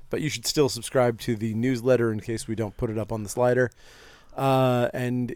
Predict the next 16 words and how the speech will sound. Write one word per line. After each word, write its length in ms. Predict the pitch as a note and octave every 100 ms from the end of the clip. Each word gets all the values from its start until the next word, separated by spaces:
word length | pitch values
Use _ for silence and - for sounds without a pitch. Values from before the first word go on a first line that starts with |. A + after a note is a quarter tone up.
| -
each 240 | C#3+ -
week 200 | D3 C#3+ -
it 100 | C3
is 140 | A#2
a 120 | A#2
different 640 | A2 G2 B2+ - C3+ A#2+ -
long 360 | A#2+ A2+ A#2
box 380 | A2 A2+ G#2 -
of 240 | - A2 -
comics 680 | - A#2 A2+ A2 - - -
that 180 | A2+ -
we 140 | A2
have 440 | F#2 - G2 F#2+ F#2
somewhere 840 | - C3+ A#2+ A#2 G#2+ G2 G#2 G2 _ _ _ _
on 240 | A#2 A#2 A#2
our, 380 | G#2 G2 G2 G2